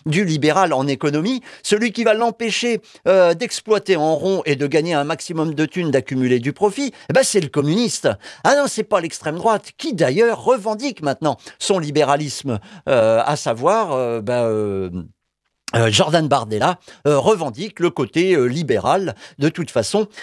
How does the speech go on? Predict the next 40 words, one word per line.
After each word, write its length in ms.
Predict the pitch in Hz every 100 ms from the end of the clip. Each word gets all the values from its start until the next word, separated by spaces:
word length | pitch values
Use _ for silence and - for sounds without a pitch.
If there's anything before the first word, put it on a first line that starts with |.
| -
ils 160 | 214 214
ne 80 | 202
s'en 200 | - 208
sont 240 | - 214 151
jamais 400 | 147 165 214 202
véritablement 880 | 170 202 190 190 143 156 143 101 -
cachés. 400 | 226 - 208 226 - - -
Le 140 | 202
libéralisme 800 | 240 226 226 208 208 190 190 170 -
et 140 | 262
l'extrême 500 | 196 202 - - 160
droite, 320 | 143 214 226 -
une 220 | 277 254 208
grande 240 | 190 170
histoire 340 | 147 - 151
d'amour, 440 | 120 107 180 220 151
euh, 40 |
qu'on 200 | - 233
a 100 | 196
pu 160 | - 127
tester, 360 | 113 - 254 262 - -
euh, 100 | 247
pendant 320 | 240 220 208 226
la 140 | 185
période 500 | - 156 156 151 120
du 260 | 131 117 135
fascisme 480 | 151 123 135 - 120
italien 340 | - 123 233
et 100 | 233
pendant 220 | - 185
la 80 | 160
période 400 | - 117 165 202
du 140 | 151
nazisme, 580 | 127 101 139 214 - 233 220 - - -
euh, 380 | 233 233 226 220
allemand. 440 | 254 233 208 180 - - -
Le 160 | - 254
basculement 560 | 220 277 - 269 254 269
paraît 360 | - 196 202
délirant. 680 | 156 180 208 233 262 226 -